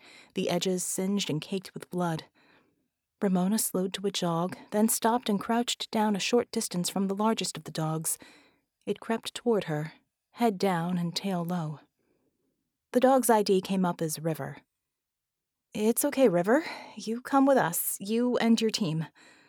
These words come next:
Ramona felt her throat close up as the creature lay down a foot from her and let out a low whimper. They must have heard Pride's order and started to move, even if Leader couldn't get out with them. "Come on," "Let's move."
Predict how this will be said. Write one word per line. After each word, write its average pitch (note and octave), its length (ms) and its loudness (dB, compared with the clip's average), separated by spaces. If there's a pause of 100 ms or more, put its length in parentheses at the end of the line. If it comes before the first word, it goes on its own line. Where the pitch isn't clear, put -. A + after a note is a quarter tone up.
(840)
Ramona A3+ 360 4
felt - 280 -2
her A3 120 -6
throat A3 380 -4
close A#3 460 0
up G#3+ 200 -4
as F#3+ 120 0
the F#3 100 -6
creature A3+ 380 -2
lay G3+ 180 2
down G3+ 240 0
a F3+ 40 -4
foot - 260 -2
from F3+ 240 -2
her E3 280 -2
and G3 140 -6
let A#3 260 0
out G3 160 -4
a G3+ 60 0
low G#3 220 2
whimper. F#3+ 500 -2 (1300)
They - 80 -6
must F#3+ 220 -4
have F#3 100 -10
heard F#3+ 200 -2
Pride's F#3+ 380 -2
order G#3+ 300 0
and F3 120 -2
started F#3 300 -4
to G3+ 120 -4
move, G#3+ 400 0 (440)
even A3 220 4
if G3 160 -2
Leader A3 200 2
couldn't F#3+ 260 -4
get F#3 120 -2
out G3 180 -4
with F#3 180 -8
them. F3+ 260 -6 (1300)
"Come C#4+ 160 2
on," B3+ 280 8 (560)
"Let's G#3+ 200 -2
move." A#3+ 380 4